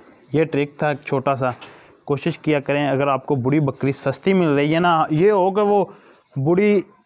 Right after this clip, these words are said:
end पे ना हो, उसकी सेहत ठीक हो, बकरी गब्बन हो।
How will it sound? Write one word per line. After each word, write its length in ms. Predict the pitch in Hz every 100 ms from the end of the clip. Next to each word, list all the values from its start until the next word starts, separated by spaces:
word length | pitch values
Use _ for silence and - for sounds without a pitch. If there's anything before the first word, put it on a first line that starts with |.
| -
end 400 | 165 208 202 190
पे 140 | 214
ना 120 | 190
हो, 280 | 175 165 117 - _ _ _ _ _ _ _ _ _ _ _ _ _ _ -
उसकी 420 | 143 - - 180
सेहत 380 | - 151 165 165 151 - 85 -
ठीक 300 | 147 156 160
हो, 140 | 147 147
बकरी 320 | 147 151 151
गब्बन 400 | 131 127 147 147
हो। 120 | 143